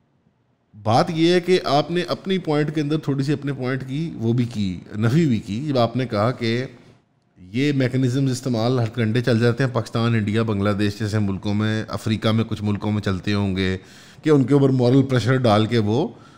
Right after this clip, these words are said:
उनको फिर, you know, carrot and stick aid देंगे अगर औरतों को और एलजीबीटी के लिए तो पैसे ले लो, नहीं बात मानोगे तो हम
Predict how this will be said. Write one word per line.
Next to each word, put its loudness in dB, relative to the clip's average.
उनको 0
फिर, -2
you 0
know, 2
carrot 6
and 0
stick -4
aid 4
देंगे 6
अगर 4
औरतों 4
को 4
और 6
एलजीबीटी 2
के 0
लिए 4
तो -8
पैसे -2
ले 4
लो, 4
नहीं 2
बात 4
मानोगे 2
तो -2
हम 0